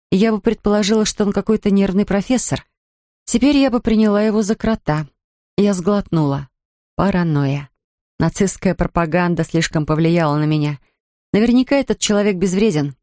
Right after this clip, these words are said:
хотя он и засунул под пиджак один из старых журналов.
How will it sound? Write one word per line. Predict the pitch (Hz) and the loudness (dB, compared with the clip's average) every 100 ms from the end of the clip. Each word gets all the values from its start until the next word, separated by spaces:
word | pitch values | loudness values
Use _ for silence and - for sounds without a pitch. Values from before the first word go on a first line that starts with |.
| _ | _
хотя | 143 - 185 | -4 0 0
он | 190 | 0
и | 180 | 0
засунул | 170 180 220 190 165 | -2 0 0 0 0
под | 160 - | -4 -4
пиджак | 160 160 180 | -2 0 0
один | 160 151 165 | -2 0 -2
из | |
старых | - 165 156 | 0 -2 -2
журналов. | 151 151 139 - - | -2 -2 -2 -4 -10